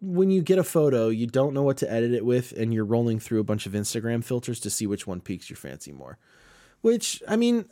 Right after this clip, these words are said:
<sighs> you're not hurting anybody, so I guess I really shouldn't be that upset about it. But I don't know. I'm just not,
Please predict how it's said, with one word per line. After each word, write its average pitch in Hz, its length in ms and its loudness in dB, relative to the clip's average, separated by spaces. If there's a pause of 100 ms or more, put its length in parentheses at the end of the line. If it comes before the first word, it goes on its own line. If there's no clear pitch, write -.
(200)
<sighs> - 260 -12
you're 214 140 -2
not 359 240 0
hurting 131 420 0
anybody, 160 460 4
so 143 160 -2
I 143 40 0
guess 185 200 0
I 175 40 4
really 104 340 0
shouldn't 104 360 -10
be 110 100 -4
that 113 200 -4
upset 123 340 -4
about 127 260 -2
it. 143 160 -6 (840)
But 139 320 6 (440)
I 165 100 0
don't 208 140 6
know. 123 180 4
I'm 110 160 0
just 131 180 -2
not, 147 300 2